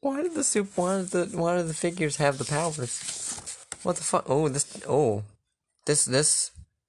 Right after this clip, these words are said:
um, text is tiny as fuck. Oh wait, I thought this was his origin story. It's just, it looks like it starts in the middle of the action. Okay, whatever.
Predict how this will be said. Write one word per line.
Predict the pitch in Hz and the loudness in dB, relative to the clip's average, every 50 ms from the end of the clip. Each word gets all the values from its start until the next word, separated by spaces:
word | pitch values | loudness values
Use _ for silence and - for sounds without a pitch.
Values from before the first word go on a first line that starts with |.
| _ _ _ _ _ _ _ _ | _ _ _ _ _ _ _ _
um, | 123 123 120 113 107 104 101 98 98 98 110 - - _ _ _ _ _ _ _ _ _ _ _ _ _ - - - _ _ | 8 10 10 10 8 8 6 4 2 0 -2 -4 -10 _ _ _ _ _ _ _ _ _ _ _ _ _ -18 -18 -18 _ _
text | - 156 156 - - 127 | -4 -4 -2 -2 -2 -2
is | 113 - | -2 -2
tiny | - - 139 156 175 180 180 | -2 -2 0 0 2 2 2
as | 175 - - | 0 0 -2
fuck. | - - 190 180 147 - - - - _ _ _ _ _ _ _ _ _ _ _ _ _ _ _ _ _ _ - | 0 2 2 2 2 0 -6 -14 -20 _ _ _ _ _ _ _ _ _ _ _ _ _ _ _ _ _ _ 0
Oh | - 180 | 4 4
wait, | 151 127 | 6 4
I | 156 | 6
thought | 156 208 202 | 4 4 4
this | 196 - - | 4 2 2
was | 190 175 | 2 2
his | 180 175 160 | 0 0 2
origin | 135 117 170 202 220 156 120 113 | 4 4 6 4 4 2 2 0
story. | - - - 101 92 90 95 | 2 2 4 2 4 4 2
It's | 110 123 151 | 2 0 0
just, | 160 156 160 | 0 2 2
it | - 156 156 - 170 | 2 2 2 2 -2
looks | 175 180 | 0 0
like | 180 170 | 0 0
it | 165 147 127 117 | 2 0 2 0
starts | - - - 131 139 143 - | 0 4 4 4 4 6 4
in | 113 135 | 2 2
the | 131 | 2
middle | 127 135 143 143 | 2 2 2 2
of | 135 | 4
the | 120 117 | 2 2
action. | 127 165 185 - - - - 110 110 - - - | 2 0 -2 -4 -6 -4 -6 -6 -10 -12 -6 -4
Okay, | 143 151 - 117 151 - - | -2 0 0 -2 -2 -4 -4
whatever. | 147 139 113 113 131 151 | -2 -2 -2 -2 -4 -6